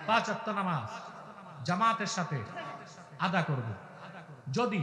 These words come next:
শয়তানের প্ররোচনায় নামাজ ছুটে যায়, তাৎক্ষণিক তওবা করে কাজা হিসেবে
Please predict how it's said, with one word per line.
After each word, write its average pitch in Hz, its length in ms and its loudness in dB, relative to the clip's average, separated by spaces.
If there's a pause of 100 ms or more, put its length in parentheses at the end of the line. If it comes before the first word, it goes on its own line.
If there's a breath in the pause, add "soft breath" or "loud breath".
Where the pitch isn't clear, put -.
(720)
শয়তানের 214 520 4
প্ররোচনায় 190 540 2 (920)
নামাজ 220 320 10
ছুটে 208 300 2
যায়, 139 180 4 (680)
তাৎক্ষণিক 240 580 4 (760)
তওবা 226 360 8
করে 190 200 4 (680)
কাজা 202 240 8 (100)
হিসেবে 180 300 2